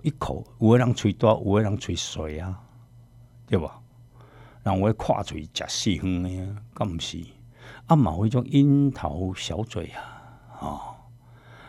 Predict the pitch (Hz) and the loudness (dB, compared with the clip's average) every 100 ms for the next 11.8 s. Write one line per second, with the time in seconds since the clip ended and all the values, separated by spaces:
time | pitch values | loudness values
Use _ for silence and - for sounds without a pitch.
0 | - - 151 131 98 123 127 131 - 160 | -12 4 8 8 8 6 6 4 4 4
1 | 160 135 90 - - 104 - 107 90 80 | 4 2 -2 -2 -2 -2 0 -2 -2 -8
2 | 80 - - - 127 - 117 - - - | -12 -12 -4 2 2 2 -6 -8 -20 -20
3 | - - 120 98 95 82 123 87 80 92 | -20 2 4 6 4 2 2 0 -2 0
4 | 101 87 135 - - - - 113 131 113 | 2 6 4 4 -16 0 2 4 4 4
5 | 101 104 110 90 - 85 90 - - 120 | 4 4 2 2 -4 -2 -2 -2 2 4
6 | 85 - 80 87 85 80 76 - - - | 2 -4 -6 -4 -2 -4 -10 -14 -18 -20
7 | - - - - - - - - - 196 | -20 -20 -20 -20 -20 -20 -20 -12 2 4
8 | 180 - 208 170 - 247 - - 76 87 | 6 4 4 4 2 -6 -6 -4 -4 -2
9 | 85 95 110 - 143 - 85 - 90 - | -2 -2 -4 -4 -8 -6 -4 0 0 -2
10 | 80 78 92 85 90 120 95 80 - 104 | -8 -8 -8 -8 -4 -2 -2 -4 -4 -2
11 | 95 90 90 113 92 80 73 | -2 -4 -4 -4 -4 -6 -8